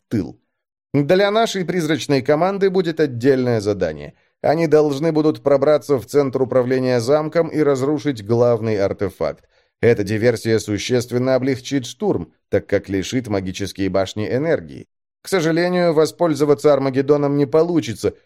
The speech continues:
уж слишком это оружие сильное, а нам нужно не уничтожить замок, а захватить его вместе со всеми скрывающимися там богатствами,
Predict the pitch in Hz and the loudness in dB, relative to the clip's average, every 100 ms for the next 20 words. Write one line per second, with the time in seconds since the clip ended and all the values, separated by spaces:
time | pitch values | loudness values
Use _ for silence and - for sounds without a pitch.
0 | _ 110 110 - - 117 139 - 120 117 | _ -2 0 -4 -2 0 0 0 0 2
1 | 107 107 110 127 107 104 95 - 165 131 | 4 2 2 0 0 -2 -4 -8 -2 -2
2 | 80 71 73 85 107 147 165 175 185 175 | -2 -8 -4 -2 0 2 0 0 0 -2
3 | 175 175 175 165 - 156 151 131 101 90 | -2 0 0 -4 -2 0 0 -2 -2 -2
4 | 82 - 139 131 135 139 127 151 147 143 | -4 0 2 2 0 -2 -2 -2 0 0
5 | 127 139 131 131 127 113 147 143 120 - | 0 -2 -2 -4 -2 -2 -2 -2 -2 -2
6 | 113 120 113 117 117 113 120 139 139 156 | 0 2 0 -4 -4 -4 -2 -2 0 2
7 | 175 127 - 98 87 | 2 0 -2 -6 -6